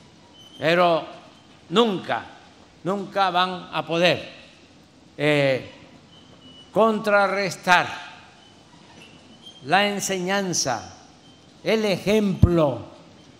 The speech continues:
de solidaridad, de fraternidad que ha dejado a Cuba su movimiento revolucionario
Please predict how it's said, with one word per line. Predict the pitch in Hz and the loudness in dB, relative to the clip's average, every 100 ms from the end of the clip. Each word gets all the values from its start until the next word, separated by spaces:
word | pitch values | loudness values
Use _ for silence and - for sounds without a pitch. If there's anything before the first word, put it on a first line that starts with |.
| - - - - - - - - - - 117 | -20 -20 -20 -20 -20 -20 -20 -20 -20 -20 -4
de | 175 196 | -2 0
solidaridad, | - 196 190 185 185 175 180 185 | 0 -2 0 0 0 2 2 2
de | 180 | 0
fraternidad | - 185 190 196 190 190 185 196 175 - - - - - - - - - - - - - - - - - - | 2 2 4 2 2 0 4 4 4 -2 -12 -20 -20 -20 -20 -20 -20 -20 -20 -20 -20 -20 -20 -20 -20 -20 -16
que | - 170 185 196 175 - - - - - - - - - - - - - - | -4 0 0 -2 -6 -18 -20 -20 -20 -20 -20 -20 -20 -20 -20 -20 -20 -18 -2
ha | 151 | 0
dejado | 170 123 160 170 165 170 165 - - - - - - - - - - - | 0 0 2 2 2 -2 -4 -12 -20 -20 -20 -20 -20 -20 -20 -20 -20 -4
a | 139 139 | -4 0
Cuba | 190 185 160 127 104 - - - - _ - - - - - - | 0 2 2 0 -4 -18 -20 -20 -20 _ -20 -20 -20 -20 -20 -14
su | - 170 | -4 0
movimiento | 180 190 175 170 170 165 170 165 160 | 0 0 0 0 -2 -2 0 0 -2
revolucionario | 151 170 165 165 160 160 160 151 120 104 | -4 -2 -2 -2 -2 0 2 2 0 -8